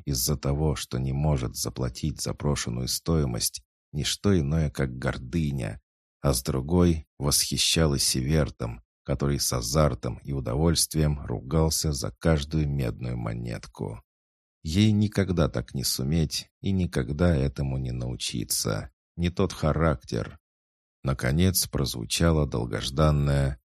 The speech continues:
вождь Ураган желает разорения почтенному Левису и его друзьям? Только из уважения к великому вождю, бешеному кузнечику,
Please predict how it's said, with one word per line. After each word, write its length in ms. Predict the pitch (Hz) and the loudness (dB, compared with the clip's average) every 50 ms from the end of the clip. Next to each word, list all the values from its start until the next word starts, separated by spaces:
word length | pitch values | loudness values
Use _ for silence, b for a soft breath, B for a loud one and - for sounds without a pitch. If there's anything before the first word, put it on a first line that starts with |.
| _ _ - | _ _ -4
вождь 420 | 71 76 85 85 82 - - - | 2 4 6 6 6 4 0 0
Ураган 600 | 78 71 71 69 69 69 82 85 85 82 78 71 | 2 4 4 4 4 6 6 6 8 8 6 2
желает 540 | 64 65 69 71 73 82 85 82 78 71 - | 0 0 0 2 4 6 6 6 4 2 0
разорения 840 | 67 73 69 62 67 67 69 78 80 80 78 78 78 78 76 71 69 - | -2 -2 0 0 0 0 2 4 4 4 4 4 4 4 2 0 -2 -2
почтенному 680 | 65 62 - - - - 80 78 73 73 71 69 65 | -4 -2 -2 -2 0 2 2 2 4 2 2 0 0
Левису 680 | 64 62 69 78 78 76 76 69 - - - 71 69 69 - | 0 2 2 4 4 4 2 2 0 0 0 0 -2 -2 -4
и 80 | 73 69 | -4 -4
его 280 | 64 60 65 78 78 | -2 0 2 0 2
друзьям? 800 | 69 69 69 67 64 67 69 69 69 69 82 98 104 117 123 117 - _ _ _ _ _ _ _ _ _ _ _ _ _ | 2 0 -2 -2 -2 -2 0 2 2 4 4 2 2 -2 -6 -8 -12 _ _ _ _ _ _ _ _ _ _ _ _ _
Только 400 | 101 104 101 92 - - 92 90 | 8 8 8 8 8 8 8 8
из 140 | 87 82 80 | 8 8 6
уважения 680 | 90 87 87 87 85 85 95 90 85 78 71 65 62 | 6 8 8 8 8 8 8 6 6 6 2 0 -2
к 140 | - - - | -4 -2 0
великому 560 | 76 73 73 80 76 - - 71 69 65 64 | 2 4 4 4 2 2 -2 0 0 0 2
вождю, 500 | 65 69 69 64 65 67 82 78 71 62 | 2 2 2 0 -2 0 0 0 0 0
бешеному 640 | 55 60 82 80 76 - - 69 64 62 60 58 55 | 0 2 4 4 4 4 0 -2 -2 -2 -4 -4 -6
кузнечику, 920 | - - 65 60 62 80 85 80 73 - - - - - 60 58 58 - | -4 -4 -4 -2 2 2 2 4 2 0 -4 -4 -2 -2 -2 -2 -4 -6